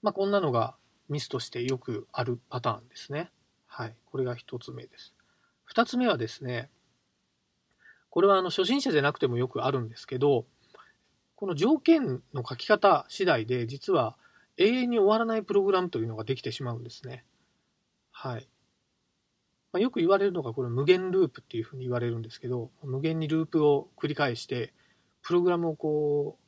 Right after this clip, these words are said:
強制終了しないと、実は終わらなくなるので、パソコンがこう、ハングアップした状態になってしまいます。はい。とんでもない状態なので、無限ループはまあ、バグの中でも一番たちが悪いというか、はい。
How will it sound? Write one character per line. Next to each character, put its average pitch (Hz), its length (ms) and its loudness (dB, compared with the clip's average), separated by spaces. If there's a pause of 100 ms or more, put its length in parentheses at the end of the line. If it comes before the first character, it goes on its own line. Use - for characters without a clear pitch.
(100)
強 240 160 -2
制 226 160 0
終 220 160 -2
了 120 140 2
し - 100 -12
な 123 100 -6
い 117 100 -6
と、 123 280 -2 (880)
実 139 220 -4
は - 20 2
終 123 100 4
わ 170 60 6
ら 185 80 4
な 185 100 -2
く 175 80 -6
な 165 140 2
る 147 80 -2
の 113 100 -8
で、 120 300 -6
パ - 80 -10
ソ 175 80 -6
コ 196 100 -2
ン 190 60 -2
が 185 80 -4
こ 175 80 -2
う、 165 40 0
ハ 196 160 -2
ン 226 40 0
グ 240 80 2
ア - 40 -2
ッ - 20 -4
プ - 120 -10
し - 100 -8
た 117 200 -4 (400)
状 127 160 0
態 123 140 -2
に 113 40 -2
な 131 100 -2
っ - 40 -10
て - 80 -16
し - 120 -12
ま 120 80 -14
い - 100 -20
ま - 80 -20
す。 - 120 -20 (140)
は 127 240 -4
い。 120 140 -14
と 160 100 -8
ん 180 60 -6
で 202 80 0
も 208 80 0
な 208 80 6
い 151 60 2
状 127 140 0
態 120 200 -2
な 123 100 -6
の 113 140 -8
で、 120 240 -4 (500)
無 147 80 -6
限 185 160 2
ル 220 140 0
ー - 20 -4
プ - 80 -4
は 117 80 -2
ま 120 120 -4
あ、 - 20 -6
バ 127 180 0
グ 156 80 -2
の 170 80 2
中 165 220 0
で 120 80 -4
も 113 120 -6
一 120 140 -6
番 139 280 -2
た 381 140 -4
ち 165 100 0
が 123 60 2
悪 117 240 0
い 117 60 -4
と - 80 -12
い - 100 -18
う - 60 -20
か、 - 260 -20 (800)
は 120 240 -10
い。 - 100 -20